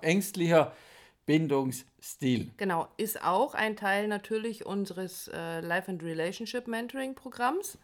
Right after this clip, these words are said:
Speaker 2: Da wesentlich, ähm, umfangreicher nochmal dargestellt und auch so, dass, ähm, du damit,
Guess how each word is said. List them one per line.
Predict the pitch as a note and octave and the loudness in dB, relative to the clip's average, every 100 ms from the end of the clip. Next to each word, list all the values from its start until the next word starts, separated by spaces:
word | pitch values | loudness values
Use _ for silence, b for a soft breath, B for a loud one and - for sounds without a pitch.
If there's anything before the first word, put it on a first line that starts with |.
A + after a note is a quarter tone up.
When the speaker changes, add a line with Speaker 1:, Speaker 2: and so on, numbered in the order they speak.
| B B B B | B B B B
Speaker 2:
Da | F3 F#3 G#3+ F#3 | 4 8 8 4
wesentlich, | G#3 A#3+ D4+ B3+ B3+ A3+ A3+ - - _ | 0 2 2 0 -2 -4 -4 -8 -20 _
ähm, | F#3 F#3 F#3 F#3 E3+ - _ | -6 -4 -2 -2 -6 -10 _
umfangreicher | - C4 E4 C#4 B3 G3+ G#3 A3 A3 | 4 4 4 0 -2 2 2 2 0
nochmal | G#3+ G3+ F#3+ F#3 | -2 -2 -2 -2
dargestellt | D#3+ G3+ A3 - G3+ G3 G3+ G3+ - | 0 0 -2 -6 0 2 2 0 -4
und | F3+ F#3+ F#3 | -4 -4 -2
auch | - F#3 - - B B B B - | -2 -2 -4 -10 B B B B -20
so, | - - G3+ G3+ | -12 -4 -2 0
dass, | F#3+ F3+ F3 - - _ - | 0 -2 -2 -10 -12 _ -10
ähm, | E3+ E3+ E3+ E3+ E3 | -6 -4 -4 -4 -8
du | - | -8
damit, | E3+ F3 E3+ - - | -4 -2 -4 -6 -18